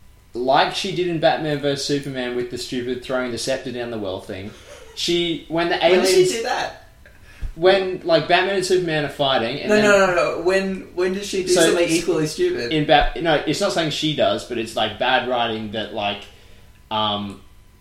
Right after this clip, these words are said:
Speaker 1: so when Superman's at the military base and then Zod's like, "Give us Superman," and they're like, "Okay, here's where he is," and they
Speaker 2: Yeah.
Speaker 1: come and grab him, they're like, "Oh yeah, we'll take Lois Lane as well for some reason,"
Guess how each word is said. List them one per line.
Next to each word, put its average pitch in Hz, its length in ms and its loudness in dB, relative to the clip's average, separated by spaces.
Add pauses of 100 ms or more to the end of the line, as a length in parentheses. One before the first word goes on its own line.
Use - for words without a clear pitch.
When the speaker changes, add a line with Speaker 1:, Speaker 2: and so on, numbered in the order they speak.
(480)
Speaker 1:
so 127 300 0
when 131 440 -2
Superman's 127 540 -4
at - 140 -6
the 120 60 -8
military 120 480 -2
base 107 380 -4
and 113 160 -8
then 113 160 -6
Zod's 113 360 -2
like, 107 360 -2
"Give 127 140 -4
us 113 140 -2
Superman," 113 640 -4
and 107 180 -8
they're 104 100 -6
like, 104 240 -4
"Okay, 110 460 -2
here's 117 240 -2
where 110 180 -2
he 110 120 -2
is," 104 200 -6
and 113 140 -8
they 139 80 6
Speaker 2:
Yeah. 131 60 2
Speaker 1:
come 135 160 0
and 113 80 -6
grab 113 260 2
him, 107 140 -6
they're 110 140 0
like, 107 200 2 (380)
"Oh 139 100 10
yeah, 139 220 6
we'll 127 120 -2
take 139 240 0
Lois 135 320 0
Lane 123 180 2
as 117 140 -6
well 123 200 2
for 131 120 -6
some 113 320 -4
reason," 110 420 -4